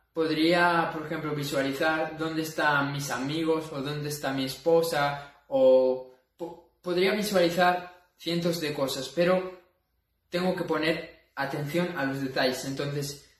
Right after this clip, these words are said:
pon atención en los detalles. Cualquier detalle, por muy pequeño que sea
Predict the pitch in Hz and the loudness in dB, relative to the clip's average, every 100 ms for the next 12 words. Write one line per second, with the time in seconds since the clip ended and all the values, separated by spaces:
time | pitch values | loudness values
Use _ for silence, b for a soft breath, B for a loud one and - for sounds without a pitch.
0 | _ 202 208 185 170 170 175 175 170 - | _ 0 2 4 2 2 0 0 -4 -10
1 | 143 143 143 135 139 - - - 170 170 | -6 -4 -4 -2 0 0 -4 2 4 4
2 | 240 233 220 220 196 190 190 185 - _ | 2 2 2 4 4 6 2 -2 -10 _
3 | _ _ _ _ _ _ 175 175 214 226 | _ _ _ _ _ _ 2 4 2 2
4 | 196 185 170 170 170 190 202 208 | 0 0 -2 -2 0 2 2 0